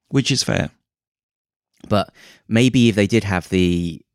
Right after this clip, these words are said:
Speaker 2: "my people need me, it can fly back to the shrine" kind of function, you could put in unique weapons, you know, unique or unique equipment, and you wouldn't have to, like,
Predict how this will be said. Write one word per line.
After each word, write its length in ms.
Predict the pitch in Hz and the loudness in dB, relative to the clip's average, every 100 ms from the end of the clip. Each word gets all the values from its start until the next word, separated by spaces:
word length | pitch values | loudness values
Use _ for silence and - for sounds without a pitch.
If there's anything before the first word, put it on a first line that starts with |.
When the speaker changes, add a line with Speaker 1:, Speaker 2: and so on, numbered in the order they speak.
| _ | _
Speaker 2:
"my 160 | 98 92 | -4 -2
people 260 | 98 95 | -2 -2
need 160 | 90 90 | -2 0
me, 140 | 87 | -2
it 100 | 82 | -4
can 120 | - | -6
fly 180 | 90 87 | -6 -4
back 220 | 87 85 | -4 -6
to 80 | - | -6
the 80 | 87 | -8
shrine" 380 | - 90 87 78 | -4 -2 -2 -4
kind 180 | 87 85 | -6 -6
of 260 | 85 - _ _ _ _ _ _ | -8 -16 _ _ _ _ _ _
function, 640 | - 101 87 - 65 58 101 _ _ _ _ _ _ _ _ _ - | -8 -6 -6 -8 -10 -12 -18 _ _ _ _ _ _ _ _ _ -8
you 200 | 95 95 | -4 -4
could 340 | - 113 107 | 0 0 0
put 220 | - 98 | -2 -2
in 400 | 80 92 85 82 - | 0 0 0 -2 -4
unique 400 | - 92 90 - | -6 -2 -2 -2
weapons, 720 | 92 87 - - - - - - _ _ _ _ _ _ _ _ _ | -4 -4 -6 -10 -14 -16 -18 -20 _ _ _ _ _ _ _ _ _
you 80 | 104 | -4
know, 140 | 90 - | -4 -4
unique 560 | 98 104 104 101 - - _ _ _ _ _ _ - | -2 0 2 0 -4 -14 _ _ _ _ _ _ -2
or 120 | 117 | 0
unique 340 | 101 107 107 | 2 2 2
equipment, 640 | - - - 80 50 50 - _ _ _ _ _ _ - | -2 -4 -4 -6 -12 -14 -20 _ _ _ _ _ _ -8
and 140 | 107 | -2
you 100 | 95 | 0
wouldn't 240 | 95 95 82 | 0 0 -2
have 220 | 92 90 | -8 -8
to, 100 | - | -6
like, 340 | 85 78 - | -6 -6 -10